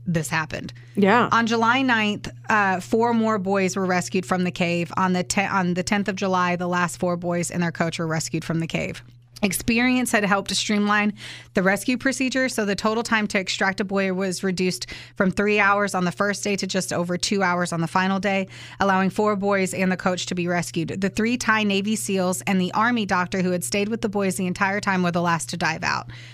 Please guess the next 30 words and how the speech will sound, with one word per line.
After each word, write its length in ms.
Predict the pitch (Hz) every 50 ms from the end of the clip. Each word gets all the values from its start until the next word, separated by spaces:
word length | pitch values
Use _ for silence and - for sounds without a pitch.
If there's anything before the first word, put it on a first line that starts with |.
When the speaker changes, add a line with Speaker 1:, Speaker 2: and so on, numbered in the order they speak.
| - - - - -
Speaker 1:
Three 160 | 233 240 240
of 80 | 240 220
these 200 | 240 233 220 -
divers 400 | 226 208 196 196 202 202 190 196
made 180 | 196 190 190
it 80 | 196 190
to 100 | - -
Chamber 320 | - 190 185 175 175 185
Three, 360 | 180 - 226 233 240 233 226 -
joining 640 | 190 - 214 202 202 202 196 190 190 185 190 -
waiting 360 | - 185 190 190 190 196 190
rescuers 640 | 180 175 175 170 - - 196 180 180 180 175 175 -
when 220 | - 180 180 180 175
the 80 | 170 160
pump 300 | - - 185 190 - -
shut 220 | - - 196 190
off 380 | 180 165 165 165 156 - - - - - - - - - - - - - - - - -
for 120 | - 196
an 100 | 185 175
uncertain 520 | 165 190 196 190 - 208 190 175 185 180
we-, 220 | 175 170 165 170 -
reason, 440 | 190 180 170 165 - 180 170 170 170
and 200 | - 180 175 165
it's 220 | 170 170 - -
likely 320 | 180 175 170 165 - 185 170
one 180 | 170 165 165
of 80 | 165 165
the 100 | 165 165
pipes 360 | - - 156 160 151 - -
burst. 480 | - - - 135 - - - - -